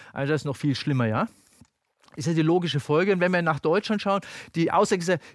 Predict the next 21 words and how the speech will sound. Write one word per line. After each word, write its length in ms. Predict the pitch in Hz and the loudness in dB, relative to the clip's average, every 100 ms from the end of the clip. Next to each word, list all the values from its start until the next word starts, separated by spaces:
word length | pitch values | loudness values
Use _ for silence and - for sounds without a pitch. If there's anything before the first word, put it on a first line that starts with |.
| - | -2
die 100 | 190 | 0
Flut 460 | - 170 285 302 233 | 2 2 2 4 4
hebt 240 | 208 - | 4 2
alle 280 | 151 170 151 | 0 2 2
Boote, 520 | - 165 220 226 247 | 2 4 4 4 4
ja. 340 | 160 139 247 - - - - _ - - | 4 4 2 -2 -12 -20 -20 _ -20 -8
Ja, 340 | 165 170 220 190 | -2 2 2 2
sie 460 | 180 175 175 - 190 | -2 -2 -4 0 2
hebt 220 | 233 - | 0 0
einige 420 | 151 202 233 214 | 2 4 2 0
Boote. 560 | 196 214 240 240 240 220 - - | 0 0 2 4 2 0 -8 -12
Hier 200 | - 185 | 0 0
sind 220 | 226 202 | 2 0
die, 160 | 190 170 - - - - _ - | -2 -4 -8 -20 -20 -20 _ -2
die, 220 | 156 139 - | 0 0 -2
die 180 | - 143 | -4 -2
deutschen 440 | - 156 175 180 165 | 0 0 0 -4 -4
Beschäftigten, 720 | 156 175 175 - 147 - 127 | -2 0 0 0 -4 -2 -4
über 240 | 165 160 | -2 -2
vierzig 340 | 160 151 135 120 | -2 -2 -2 -2
Millionen, 460 | 120 135 185 220 | -2 0 -2 -2